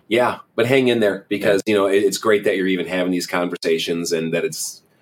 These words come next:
Speaker 1: that these people are that important to you, that you're willing to, uh,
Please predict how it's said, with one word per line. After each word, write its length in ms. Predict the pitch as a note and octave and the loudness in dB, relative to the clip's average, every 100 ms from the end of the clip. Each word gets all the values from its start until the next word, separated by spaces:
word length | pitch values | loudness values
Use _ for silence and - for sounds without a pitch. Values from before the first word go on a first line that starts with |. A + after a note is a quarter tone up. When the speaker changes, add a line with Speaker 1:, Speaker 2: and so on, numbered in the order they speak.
| _ | _
Speaker 1:
that 240 | G#2 F#2+ - | -2 -2 -2
these 160 | G#2 | -4
people 280 | - G#2 G2 | -2 -2 2
are 80 | F2+ | 2
that 160 | F2+ F2+ | 2 -2
important 440 | F2+ F2 E2+ E2+ | -2 -2 -2 -8
to 80 | D#2+ | -10
you, 220 | D2+ D2 _ _ _ _ - | -10 -10 _ _ _ _ -4
that 160 | F#2 F2+ | -2 0
you're 140 | E2+ | 0
willing 360 | F2 F#2+ F2 F2 | 2 2 0 -2
to, 220 | - E2+ | -2 0
uh, 240 | D#2 C#2+ | 0 0